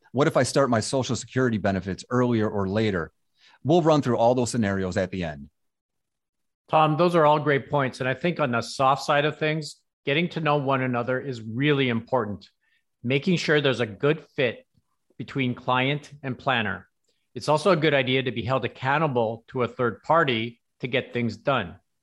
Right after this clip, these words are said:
Speaker 2: Much like the trainer at the gym, you're more likely to stay on task when a professional is guiding your way.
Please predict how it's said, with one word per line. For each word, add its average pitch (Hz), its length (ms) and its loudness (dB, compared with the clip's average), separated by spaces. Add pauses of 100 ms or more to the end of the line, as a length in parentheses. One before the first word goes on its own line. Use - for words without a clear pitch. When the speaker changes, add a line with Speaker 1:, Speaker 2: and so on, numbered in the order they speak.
(260)
Speaker 2:
Much 131 300 -2
like 135 220 0 (200)
the 123 80 -10
trainer 143 420 0
at 123 140 -2
the 123 60 -6
gym, 110 400 -2 (280)
you're 120 220 -2
more 147 380 2
likely 147 380 0
to 120 80 -4
stay 127 280 -2
on 123 220 0
task 117 480 -2 (180)
when 120 160 -4
a 113 40 -6
professional 127 760 -4
is 104 100 -6
guiding 117 360 0
your 107 120 -2
way. 98 360 -10